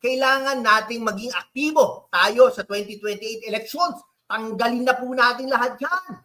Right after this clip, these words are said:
Ha? Sa mga kabataan, sa Davao City, Antipolo, dyan sa San Fernando, Arayat, Mexico, Magalang area. Ay, nako, Angeles, Pampanga,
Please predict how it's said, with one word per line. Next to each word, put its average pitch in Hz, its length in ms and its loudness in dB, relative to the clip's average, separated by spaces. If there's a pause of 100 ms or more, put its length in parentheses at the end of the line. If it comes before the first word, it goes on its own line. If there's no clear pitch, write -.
(160)
Ha? - 200 0
Sa 254 80 -2
mga 240 280 0
kabataan, 240 760 0
sa 202 160 -10
Davao 214 400 2
City, 254 460 -8 (260)
Antipolo, 294 720 4
dyan 294 160 0
sa 294 120 -4
San 294 240 2
Fernando, 302 880 -2
Arayat, 262 680 -12
Mexico, 294 760 -4
Magalang 269 760 -2 (200)
area. 220 280 -8 (320)
Ay, 294 480 -6
nako, 202 600 -2 (200)
Angeles, 285 560 4
Pampanga, 214 800 0